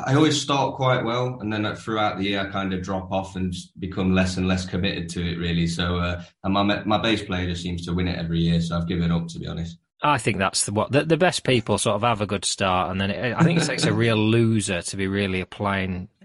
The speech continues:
Speaker 2: you know, yourself to it later in the year. I think to, to sort of grow in form as the season goes on is a sign of a man with very little else to do.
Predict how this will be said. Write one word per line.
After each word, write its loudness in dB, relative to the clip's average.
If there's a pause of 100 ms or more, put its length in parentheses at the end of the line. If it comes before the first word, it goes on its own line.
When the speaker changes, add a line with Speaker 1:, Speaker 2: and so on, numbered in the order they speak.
Speaker 2:
you 0
know, -2
yourself -2
to 0
it -2
later -2
in -4
the -4
year. 0
I -6
think -6
to, -6
to 0
sort 0
of -4
grow 2
in 2
form 0
as -4
the -6
season -2
goes -2
on -2
is -4
a -4
sign 0
of -6
a -6
man -4
with -4
very 0
little -4
else -4
to -6
do. -4